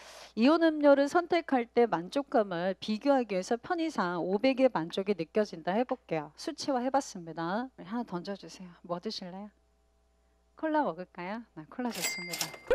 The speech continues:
콜라는 편의상 육백의 만족을 준다 할게요. 준비되셨죠?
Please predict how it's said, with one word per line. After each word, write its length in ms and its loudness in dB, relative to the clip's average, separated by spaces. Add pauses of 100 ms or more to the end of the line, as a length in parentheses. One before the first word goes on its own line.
(800)
콜라는 520 4
편의상 600 0 (180)
육백의 420 -2
만족을 440 -4
준다 320 -6
할게요. 360 -6 (920)
준비되셨죠? 680 -6